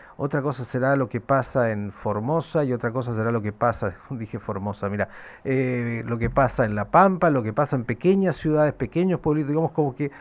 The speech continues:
me parece que una medida, un, viste, global en un país tan extenso como la Argentina, eh,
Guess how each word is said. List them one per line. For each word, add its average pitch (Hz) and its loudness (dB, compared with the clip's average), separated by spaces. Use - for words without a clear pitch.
me 143 2
parece 202 4
que 170 -4
una 156 2
medida, 147 2
un, 127 -4
viste, 143 0
global 131 6
en 147 4
un 139 2
país 143 2
tan 165 4
extenso 156 0
como 127 2
la 123 4
Argentina, 147 0
eh, 107 -2